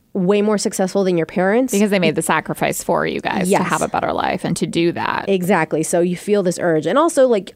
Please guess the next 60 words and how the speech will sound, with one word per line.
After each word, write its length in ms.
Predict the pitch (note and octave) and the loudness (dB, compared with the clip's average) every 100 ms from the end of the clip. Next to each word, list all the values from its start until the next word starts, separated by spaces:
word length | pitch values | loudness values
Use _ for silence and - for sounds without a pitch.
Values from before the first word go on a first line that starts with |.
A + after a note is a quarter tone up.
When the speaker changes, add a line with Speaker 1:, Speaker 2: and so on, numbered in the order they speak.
| - | 2
Speaker 1:
I 80 | A3+ | 4
want 240 | A3+ F#3+ | 4 2
to 80 | G#3 | 2
one 140 | F#3 | 2
day 100 | F3+ | 2
be 120 | F3 F3 | 0 0
able 120 | F3 | 0
to 100 | F#3 | -4
take 200 | F#3+ - | -4 -4
care 200 | - A3 | 0 0
of 80 | E3+ | 2
them. 140 | D#3 | -2
Like, 160 | D#3 - | -4 -2
"I 80 | F#3+ | 2
don't 140 | B3 | 2
want 140 | A#3+ A#3+ | 2 0
you 60 | B3+ | 0
to 60 | |
have 120 | A#3+ | 0
to 80 | C4+ | 0
work 200 | C#4 C4+ | 0 0
anymore, 280 | A#3 F#3+ F3+ | -2 -2 -2
Mom. 200 | F3+ F#3+ | 0 0
Like, 140 | F#3 | -2
I 40 | D#3 | -2
want 140 | F3 | -4
you 60 | F3+ | -4
to 60 | - | -4
sit 160 | B3 | -2
back 240 | A3 G#3+ G#3 | 0 -2 -2
and 60 | |
do 100 | G3 | -2
what 100 | G#3 | 2
you 160 | A#3+ D4+ | 4 4
wanna 240 | C4 F#3+ | 4 2
do. 240 | E3+ D3 D3+ | 0 0 -2
Like, 200 | F3 F3+ | 0 2
if 60 | |
Speaker 2:
Yeah. 100 | E3+ | 2
Speaker 1:
you 80 | D#3+ | 0
wanna 220 | E3 G#3 A#3+ | 0 0 0
get 80 | |
a 40 | A#3 | 0
job, 280 | A#3+ A#3+ A3 | 0 0 0
get 100 | G#3 | 0
a 60 | |
job. 280 | F#3+ D#3+ D3+ | 0 0 -2
If 100 | D#3+ | -2
you 60 | F3 | 0
wanna 240 | G3+ G#3 | 0 0
just 160 | F3+ F#3 | -2 -4
stay 120 | G#3 | -2
at 60 | G3 | 0
home 140 | G#3+ | 0
and 80 | F#3+ | 2
garden 420 | F#3 G#3+ G#3 G3+ - - - - - | 2 2 2 -2 -6 -20 -20 -20 -6
and, 200 | - F3+ | -2 0
you 80 | E3+ | 0
know, 240 | D#3 D#3+ - - _ _ _ - | -2 -4 -10 -20 _ _ _ -14
like, 120 | D#3+ | -12